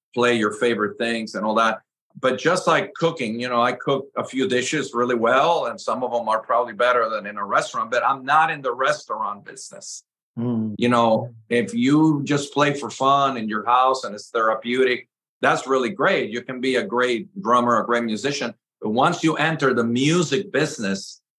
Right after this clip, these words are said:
Speaker 1: basically my whole fifty-one years this year in the business, fifty-one since I was sixteen,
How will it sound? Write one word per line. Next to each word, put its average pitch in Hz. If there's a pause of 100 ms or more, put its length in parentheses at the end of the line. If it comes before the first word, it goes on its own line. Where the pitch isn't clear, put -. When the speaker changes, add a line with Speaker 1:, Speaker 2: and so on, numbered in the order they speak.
(260)
Speaker 1:
basically 139 (180)
my 127
whole 151 (220)
fifty-one 139
years 131
this 123
year 107 (100)
in 110
the 98 (100)
business, 92
fifty-one 104 (260)
since 104
I 117
was 113
sixteen, 110